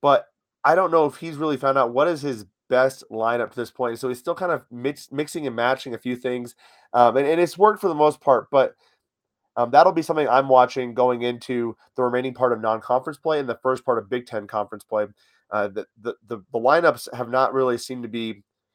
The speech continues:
it's be-, definitely been more of, like, a flow of the game type of feel, but I don't feel like he knows exactly who he needs to go to at all times.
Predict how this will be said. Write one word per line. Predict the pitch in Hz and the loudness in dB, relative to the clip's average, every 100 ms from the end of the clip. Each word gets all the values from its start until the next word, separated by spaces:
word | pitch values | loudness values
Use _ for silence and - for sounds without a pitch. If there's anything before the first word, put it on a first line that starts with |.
| _ - | _ -8
it's | 113 147 - | -6 -6 2
be-, | 175 | 4
definitely | 196 196 190 151 | 6 4 4 2
been | 147 | 2
more | 139 143 | 4 4
of, | 131 | 6
like, | 120 117 | 4 2
a | 110 | -6
flow | - 135 131 | 2 6 6
of | 113 | 4
the | 107 | -4
game | 113 127 135 | -2 -2 -4
type | 143 143 | -4 -4
of | 151 | -4
feel, | 165 165 170 - _ _ _ | -4 -2 -2 -4 _ _ _
but | 143 | 2
I | 135 | 4
don't | 156 - _ | 2 0 _
feel | 156 151 | 2 4
like | 139 | 4
he | - 139 | 0 -2
knows | 127 127 | 0 0
exactly | 117 104 120 120 123 110 | -2 0 0 0 -2 -8
who | 120 117 | -6 -6
he | |
needs | 113 107 | -8 -10
to | 113 | -4
go | 107 104 | -4 -4
to | 110 | -4
at | 101 | -4
all | 95 | -4
times. | - 92 - - | -6 -16 -16 -20